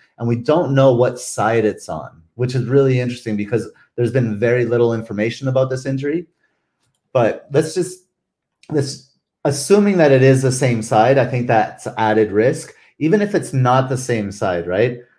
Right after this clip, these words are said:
Um, a groin injury is really tricky. There's a high likelihood of re-, uh, of recurrence. So they have Southampton. Ne-, these are the next matches, and they, there's a three-day gap between these matches.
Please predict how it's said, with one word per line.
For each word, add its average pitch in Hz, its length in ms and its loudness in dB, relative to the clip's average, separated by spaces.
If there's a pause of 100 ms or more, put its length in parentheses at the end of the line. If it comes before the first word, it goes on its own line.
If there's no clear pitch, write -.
(260)
Um, 104 840 0 (840)
a 147 100 2
groin 147 360 4
injury 147 480 4
is 107 180 2
really 131 260 4
tricky. 131 400 0
There's 110 160 2
a 101 80 -4
high 127 460 2
likelihood 120 520 0
of 101 180 -2
re-, 110 280 -4
uh, 110 240 2
of 104 220 -4
recurrence. 113 760 -2 (440)
So 127 520 4
they 139 120 4
have 123 300 4
Southampton. 143 1120 0
Ne-, 131 360 0
these 147 180 2
are 180 60 4
the 139 100 2
next 131 300 2
matches, 127 360 2
and 120 160 2
they, 117 140 2
there's 110 220 0
a 117 120 -4
three-day 139 520 2
gap 113 300 0
between 110 340 -4
these 101 160 -4
matches. 92 540 -8